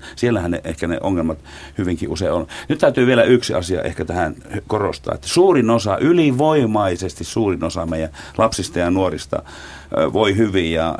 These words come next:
elämänhallinta hyvällä tolalla ja he haluavat mennä opinnoissaan eteenpäin. Ettei tää niinku vaan leimaa missään määrin meidän kaikkia lapsia ja nuoria. Tässä on kysymys sellaista joukosta, jonka omat voimat eivät taida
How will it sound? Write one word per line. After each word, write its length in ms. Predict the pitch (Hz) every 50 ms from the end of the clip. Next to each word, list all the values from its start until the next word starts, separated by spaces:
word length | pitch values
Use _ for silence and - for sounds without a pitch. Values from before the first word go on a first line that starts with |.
| - 67
elämänhallinta 580 | - 98 101 98 92 90 95 87 87 82 82 87
hyvällä 340 | 95 101 95 90 82 82 80
tolalla 400 | - 90 90 85 82 80 60 67
ja 120 | 78 87
he 100 | 87 92
haluavat 320 | 92 104 92 87 85 -
mennä 200 | - 87 87 87 90
opinnoissaan 580 | 87 - 95 85 78 82 85 - - 90 87 92
eteenpäin. 460 | 92 - 92 82 71 - - 82 85
Ettei 200 | 82 - 90 90
tää 180 | - 107 104 104
niinku 280 | 104 98 - 101 - -
vaan 200 | 107 110 110 117
leimaa 320 | 127 127 110 107 107 107
missään 360 | 117 143 139 - - 101 95
määrin 340 | 95 104 104 95 - 82 80 - - - - - - -
meidän 200 | 98 98 95 87
kaikkia 440 | 120 127 113 - - - 87 85 90
lapsia 340 | 90 92 - - - 82
ja 60 | 82 82
nuoria. 360 | 85 82 82 76 76 78 - - - - - -
Tässä 300 | - - 127 - - 110
on 80 | 104 101
kysymys 400 | 123 117 - 113 95 95 - -
sellaista 340 | 117 107 104 92 - -
joukosta, 420 | 92 98 101 92 - 87 - - 90
jonka 180 | 87 85 87
omat 340 | 67 92 98 95 85 - -
voimat 340 | 90 87 85 78 73 71 -
eivät 260 | - 85 78 76 71 -
taida 240 | - - - - -